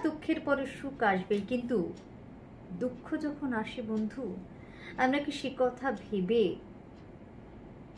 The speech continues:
নিজেকে সামলে রাখতে পারি? আমরা কি ভাবতে পারি যে, যে দুঃখ যাচ্ছে অতটা কষ্ট পাওয়ার কি আছে, সুখ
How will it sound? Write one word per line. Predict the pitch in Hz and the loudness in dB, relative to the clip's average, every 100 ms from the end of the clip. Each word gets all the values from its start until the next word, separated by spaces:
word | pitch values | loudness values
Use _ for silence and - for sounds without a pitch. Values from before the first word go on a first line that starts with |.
| 196 208 | 6 8
নিজেকে | 220 240 247 254 240 240 - - - - - - - - - - - - - - - | 8 6 6 8 8 6 -10 -14 -16 -14 -16 -16 -16 -16 -16 -16 -16 -16 -14 -14 -6
সামলে | - 285 302 302 247 | 6 8 8 6 4
রাখতে | 214 220 220 | 2 0 2
পারি? | 208 220 185 - - - - - - - - - - - - - | 2 2 -4 -10 -16 -16 -16 -16 -14 -14 -14 -16 -16 -16 -2 6
আমরা | 269 311 | 8 10
কি | 320 | 10
ভাবতে | 302 233 302 320 | 10 10 10 10
পারি | 330 359 269 | 12 12 10
যে, | 262 302 302 - - - 233 | 6 2 0 -10 -14 -4 4
যে | 240 233 | 6 8
দুঃখ | 294 311 - 440 403 | 6 2 10 12 12
যাচ্ছে | 359 349 - 370 403 381 - - - - - - - - - | 12 8 -2 4 6 4 0 -12 -14 -14 -14 -14 -14 -4 4
অতটা | 220 277 294 427 | 4 6 4 8
কষ্ট | 370 - - 247 | 8 6 0 6
পাওয়ার | 226 202 196 208 | 8 8 4 2
কি | 208 175 | 2 2
আছে, | 170 - 262 - - - - - - - - - - - | 2 -2 -4 -6 -10 -16 -16 -16 -16 -16 -16 -16 -10 -2
সুখ | 311 | 0